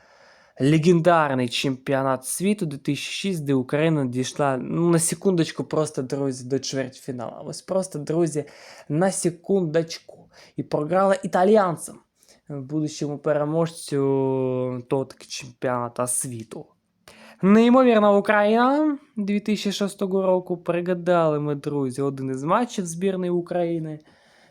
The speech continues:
Е, підопічний Олега Блохіна, да, дев'яте лютого, дві тисячі п'ятий рік, кваліфікація на чемпіонат світу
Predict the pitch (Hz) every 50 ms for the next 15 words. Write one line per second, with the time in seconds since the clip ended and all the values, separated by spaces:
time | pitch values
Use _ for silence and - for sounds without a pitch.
0 | _ _ _ _ - - 160 - 143 139 - - 156 151 180 170 165 - 202 185
1 | 170 170 - - - 165 160 156 156 156 151 151 151 151 156 147 - - 160 151
2 | 147 147 143 143 139 139 156 160 156 147 139 156 156 151 156 147 143 - 151 151
3 | 180 220 233 233 - 190 175 180 170 147 135 143 143 - 185 160 - - 143 -
4 | - 156 156 147 135 - - 147 156 175 208 214 208 - 156 143 139 139 139 -
5 | - 139 - 156 147 139 131 123 - - 139 127 123 123 120 - - - 127 120
6 | 123 135 135 131 135 127 123 123 - - - - - 123 120 156 190 202 202 190
7 | 185 180 175 175 165